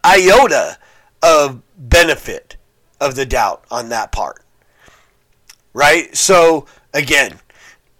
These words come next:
he, and, and this is the thing, is anybody who reads, I mean, the Apologia guys have gotten it,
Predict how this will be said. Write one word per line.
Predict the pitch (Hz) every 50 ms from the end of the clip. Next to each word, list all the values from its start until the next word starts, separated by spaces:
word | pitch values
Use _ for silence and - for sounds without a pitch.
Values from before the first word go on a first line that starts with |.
| _ _ _
he, | _ _ _ - 139 135 - 165 180 202 208 160 127
and, | 165 170 175 170 - 170
and | 185 185 180 170
this | 170 208 226 226 -
is | 226 185 160
the | 190
thing, | 185 - 247 233 175 139
is | 131 139 139 - - - - _ _ -
anybody | 190 226 247 262 262 233 196 196 185 185 190 190 180
who | 160 - 175 165 143 123
reads, | 110 123 147 170 180 202 220 226 226 185 - - _
I | 160
mean, | 165 165 160 151 - - - - _ _ _
the | 117 127 147 147 - -
Apologia | 127 120 - - 160 160 147 135 127 - 160 196 214 208
guys | 196 180 180 175 180 185 185 180 -
have | 180 165
gotten | - 180 175 180 170 175 175 180
it, | 185 180 175